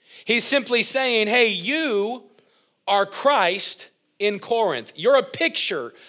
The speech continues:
of Jesus in Corinth. You are Jesus's hands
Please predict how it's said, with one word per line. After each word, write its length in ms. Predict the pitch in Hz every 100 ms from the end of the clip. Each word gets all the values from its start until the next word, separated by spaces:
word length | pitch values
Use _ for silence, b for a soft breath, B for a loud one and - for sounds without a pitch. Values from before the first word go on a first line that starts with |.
| B
of 200 | 190 196
Jesus 560 | 165 247 269 180 170 -
in 220 | 208 202
Corinth. 420 | - 240 196 170
You 280 | 180 285 294
are 400 | 226 202 202 196 B B B B 143
Jesus's 720 | 123 254 262 220 202 196 175
hands 840 | - 220 247 269 285 302 320 -